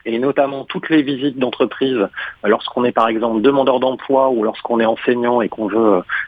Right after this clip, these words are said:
euh, inscrire un groupe scolaire. Euh, cette plateforme d'inscription s'appelle trois W point découvrir l'industrie tiret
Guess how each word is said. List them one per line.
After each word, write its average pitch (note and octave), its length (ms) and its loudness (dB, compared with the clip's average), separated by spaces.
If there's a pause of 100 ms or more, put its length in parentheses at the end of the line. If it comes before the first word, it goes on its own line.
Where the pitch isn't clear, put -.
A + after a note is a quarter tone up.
(120)
euh, G2 140 -6
inscrire B2 420 0
un A2+ 80 0
groupe - 220 -6
scolaire. A2+ 480 -2 (440)
Euh, G#2+ 480 2 (120)
cette C3+ 260 0
plateforme D3 440 0
d'inscription C#3 560 0
s'appelle A2+ 600 0
trois D3 220 2
W C#3+ 480 4 (160)
point C#3 300 2 (460)
découvrir C#3+ 680 0
l'industrie C3 600 0 (220)
tiret A#2+ 400 2